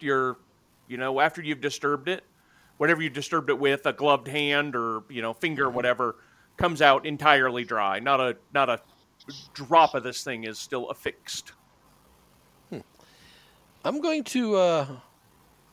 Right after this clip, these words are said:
Speaker 2: go over to the firewall
Speaker 1: Mm-hmm.
Speaker 2: and stick that finger into the fire.
Speaker 1: Um, it
Speaker 2: I
Speaker 1: is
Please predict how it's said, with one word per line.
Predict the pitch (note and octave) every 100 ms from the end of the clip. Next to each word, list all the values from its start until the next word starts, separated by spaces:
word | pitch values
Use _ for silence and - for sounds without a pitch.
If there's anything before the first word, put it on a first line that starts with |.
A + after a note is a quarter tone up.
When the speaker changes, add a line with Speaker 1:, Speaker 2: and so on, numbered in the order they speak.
| _ _ _ _ _ _ -
Speaker 2:
go | F3+
over | G#3+
to |
the | F#3 C#3+
firewall | - E3 E3+ A#2+ G#2 G#2+ E3+ - _ _ _ _ _ _ A#2
Speaker 1:
Mm-hmm. | C3 G3+ - _ _ _ _ -
Speaker 2:
and | A#2
stick | - - -
that | F3 - -
finger | E3 E3 C#3+
into | - D3 D3
the | B2+
fire. | B2 C#3+ A2 F2+ - _ _ _ _ _ - - _ _ _ _ _ _ _ _ _ _ _ _ _ _ _ _ _ _ _ _ _ -
Speaker 1:
Um, | D3 D3 C3 B2+
it | - F3
Speaker 2:
I | -
Speaker 1:
is | D3+ D3+ D3+ D3+ D3 -